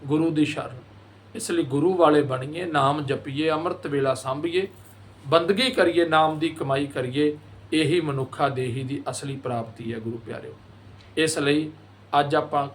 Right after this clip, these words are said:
ਵੈਸੇ ਤਾਂ ਬੇਅੰਤ ਇਤਿਹਾਸ ਹੈ ਇਸ ਦੇ ਸੰਬੰਧਿਤ, ਪਰ ਸਿਰਫ ਇੱਕ ਸਾਖੀ ਲੈ ਕੇ ਤੇ ਕੁਝ ਗੁਰਬਾਣੀ ਦੇ ਪ੍ਰਮਾਣ ਲੈ ਕੇ ਆਪਾਂ ਇਹ ਬੇਨਤੀ ਸਾਂਝੀ ਕੀਤੀ ਹੈ ਵੀ ਸਤਿਗੁਰੂ ਦੀ ਕਿਰਪਾ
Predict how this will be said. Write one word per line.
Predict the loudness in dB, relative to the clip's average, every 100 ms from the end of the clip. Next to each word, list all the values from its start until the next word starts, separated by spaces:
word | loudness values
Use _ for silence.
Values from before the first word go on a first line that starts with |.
| -8
ਵੈਸੇ | -2 0 0 -2
ਤਾਂ | 0 2
ਬੇਅੰਤ | 6 6 4 -2
ਇਤਿਹਾਸ | 2 4 4 2 -4
ਹੈ | -6 -8 -20 -20 -12
ਇਸ | -8 -4
ਦੇ | -2
ਸੰਬੰਧਿਤ, | -2 -2 -2 -4 -8 -16 -20 -20 -20 -20 0
ਪਰ | 4 4 2 -10
ਸਿਰਫ | -4 0 0 -2 -4 -2
ਇੱਕ | -4 -4
ਸਾਖੀ | -2 0 0 0 0
ਲੈ | 2 0
ਕੇ | -2 -6 -8 -20 -20 -14 -10
ਤੇ |
ਕੁਝ | 0 4 4
ਗੁਰਬਾਣੀ | 4 4 4 2 0
ਦੇ | -2 -4
ਪ੍ਰਮਾਣ | -4 -4 0 2 0 -4 -8
ਲੈ | -4 -4
ਕੇ | -2 0
ਆਪਾਂ | 0 0 -2
ਇਹ | -2
ਬੇਨਤੀ | -4 -6 -8 -8
ਸਾਂਝੀ | -6 -4 -6
ਕੀਤੀ | -8 -14 -6 -2
ਹੈ | -2 -4 -18 -20 -20 -6
ਵੀ | -4 -2
ਸਤਿਗੁਰੂ | 0 2 2 2 0 2
ਦੀ | 0 -2
ਕਿਰਪਾ | -2 -4 0 4 4 2